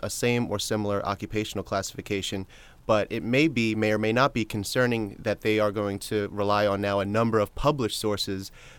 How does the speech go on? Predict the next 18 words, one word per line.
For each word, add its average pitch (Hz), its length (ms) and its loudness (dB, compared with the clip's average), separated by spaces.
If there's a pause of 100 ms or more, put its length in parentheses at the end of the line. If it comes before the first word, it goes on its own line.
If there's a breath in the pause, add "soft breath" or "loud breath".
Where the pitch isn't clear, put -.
(120 soft breath)
to 107 480 0
kind 110 180 0
of 98 60 -6
hone 117 320 2
in 107 160 4
on 98 180 -2
what 117 160 4
that 104 180 2
actually 98 440 0
means. 92 340 -4
So 98 380 -4 (480 soft breath)
we'll, 113 160 2
we'll, 95 160 -6
to - 120 -4
be 117 140 0
t-, - 120 -8 (100)
continued 104 440 -2
there. 92 240 -2